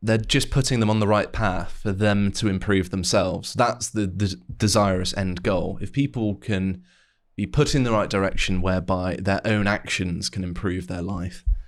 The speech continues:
rather than them being entirely dependent on a professional, then they're set up to improve themselves and improve their situation far more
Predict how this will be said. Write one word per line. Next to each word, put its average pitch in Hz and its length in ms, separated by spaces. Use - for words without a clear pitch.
rather 110 380
than 92 400
them 98 180
being 92 300
entirely 95 400
dependent 87 520
on 85 400
a - 60
professional, 104 800
then 110 500
they're 110 300
set - 320
up - 220
to 98 220
improve 98 420
themselves 92 420
and 87 60
improve 90 300
their 87 120
situation - 640
far 120 260
more 92 400